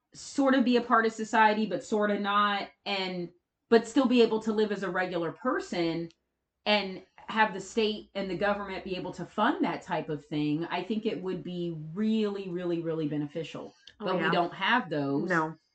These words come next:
Speaker 1: because that's not considered important. So let's just throw 'em on the streets and make the homeless population climb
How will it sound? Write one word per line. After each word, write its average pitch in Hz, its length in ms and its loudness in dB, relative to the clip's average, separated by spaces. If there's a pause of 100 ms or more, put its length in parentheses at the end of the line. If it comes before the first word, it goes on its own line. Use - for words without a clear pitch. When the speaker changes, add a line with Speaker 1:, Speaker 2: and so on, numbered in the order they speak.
(160)
Speaker 1:
because 165 520 0
that's - 580 -2
not 156 440 0
considered 151 440 -2
important. 160 680 0 (320)
So 151 540 2
let's 147 420 -2
just 151 260 -8
throw 151 160 0
'em 143 80 4
on 143 120 0
the 143 60 -4
streets 143 580 -4 (360)
and 139 340 2
make 139 200 -2
the 143 80 -8
homeless 160 320 -4
population 101 1000 -8 (480)
climb 117 560 -8